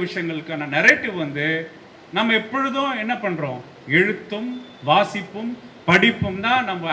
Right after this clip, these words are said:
ஆங்கரா வச்சு நம்ம தள்ளிட்டு இருக்கோம். அதை ந-, அந்த நரேட்டிவை வந்து நம்ம வந்து அதை வந்து புடிச்சு வச்சுக்கணும் தோழர்.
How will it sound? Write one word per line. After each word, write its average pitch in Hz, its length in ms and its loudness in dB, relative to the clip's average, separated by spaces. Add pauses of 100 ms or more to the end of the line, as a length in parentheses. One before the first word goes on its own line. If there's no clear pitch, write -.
ஆங்கரா 196 300 0
வச்சு 175 240 -6
நம்ம 160 120 -6
தள்ளிட்டு 131 320 -8
இருக்கோம். - 260 -18 (1040)
அதை 302 240 6 (560)
ந-, 170 240 -2
அந்த 233 300 -4
நரேட்டிவை 208 640 0
வந்து 175 340 -2
நம்ம 139 220 -8
வந்து 139 460 -4 (760)
அதை 151 180 0
வந்து 175 160 0
புடிச்சு - 420 -4
வச்சுக்கணும் 135 400 -8
தோழர். 107 260 -14